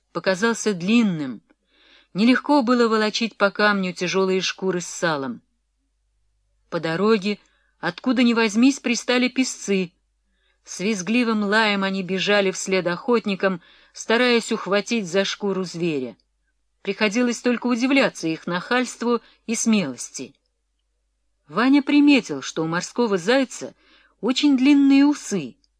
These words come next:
"Для чего они?" — добивался он у отца. Но Алексей и сам не знал, что усы зайцу служат органами осязания. Этот зверь, питаясь почти исключительно мелкими беспозвоночными,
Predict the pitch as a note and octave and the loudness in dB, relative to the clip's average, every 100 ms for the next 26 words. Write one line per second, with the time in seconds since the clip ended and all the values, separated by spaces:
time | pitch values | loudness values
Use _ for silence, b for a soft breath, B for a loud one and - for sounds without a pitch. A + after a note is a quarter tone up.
0 | _ _ _ _ _ _ _ _ _ _ | _ _ _ _ _ _ _ _ _ _
1 | D#3 B3 - D#4 D#4+ C#4 D#3+ D3+ B2+ _ | -6 -4 0 2 4 2 2 -4 -8 _
2 | _ _ D#3+ E3 G3 G3+ G3 - G3 F#3 | _ _ -8 -2 0 0 -2 -2 -2 -2
3 | G3 G3 - C#3+ A2 _ _ _ _ _ | -4 -6 -10 -10 -12 _ _ _ _ _
4 | _ _ _ _ _ _ _ _ _ G3 | _ _ _ _ _ _ _ _ _ -4
5 | A3+ A#3 - B3+ A#3 G3 G3+ - A#3+ E3 | 0 0 -2 0 0 -2 -6 -2 -2 -2
6 | C#3+ D#3+ D#3 C#3+ - F3 F3 E3+ - B3+ | -6 -4 -4 -4 -6 -4 -4 -4 0 2
7 | B3 b b b b b D3+ G#3+ C4+ C#4 | 2 b b b b b -8 0 2 2
8 | C4 B3 - C4 B3+ B3+ B3 C4 A3 A#3+ | -2 -6 -4 -2 -2 -2 0 0 2 0
9 | A#3 A#3 - G3 - G3+ F#3 A3 F#3 B2+ | 2 0 -2 -6 -6 -8 -2 -2 -2 -6
10 | A2+ - _ _ _ _ _ b b b | -14 -20 _ _ _ _ _ b b b
11 | G#3 A3+ B3 G3 C4 E4 C4+ - E3+ B3+ | -4 0 -2 0 2 4 2 -2 -4 0
12 | C4+ - - A#3 - C4+ B3+ - B3+ - | 0 0 -2 -2 0 0 0 -2 -4 -2
13 | B3+ A#3 A3+ A3+ A#3+ B3 F3 F3 D#3+ D#3 | -4 -2 -2 0 2 2 0 -6 -6 -6
14 | F3 F#3+ E3+ G#3 C4 C#4 - D#3+ C3+ A#2 | -8 -8 -2 2 4 4 0 -6 -8 -10